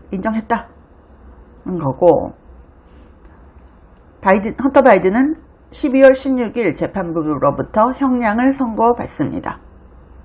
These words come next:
자, 미국 공화당에서는 지금 정치적으로 바이든 탄핵해야 된다, 이 얘기 계속하고 있습니다.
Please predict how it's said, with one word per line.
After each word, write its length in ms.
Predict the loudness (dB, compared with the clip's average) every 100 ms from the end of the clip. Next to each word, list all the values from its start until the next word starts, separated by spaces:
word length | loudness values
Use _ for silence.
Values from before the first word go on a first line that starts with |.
| -20 -20 -20 -20 -20 -20 -20 -20 -20 -20 -20 -20 -20 -20 -20 -20 -20 -20 -20 -20 -20
자, 120 | -12 -4
미국 280 | 0 0 0
공화당에서는 880 | 2 4 4 2 0 0 -2 -4 -6
지금 460 | -4 -2 0 -2 -6 -20 -20 _ _ _ _ _ -4
정치적으로 1400 | -2 -2 -2 -4 -4 -12 -20 -8 2 4 6 6 4 0 -10
바이든 400 | -2 -2 -2 -6
탄핵해야 440 | -4 -2 0 0 0
된다, 280 | 0 2 0
이 160 | 0
얘기 240 | -4 -4 -4
계속하고 500 | -4 -6 -4 -4 -4
있습니다. 520 | -6 -8 -6 -8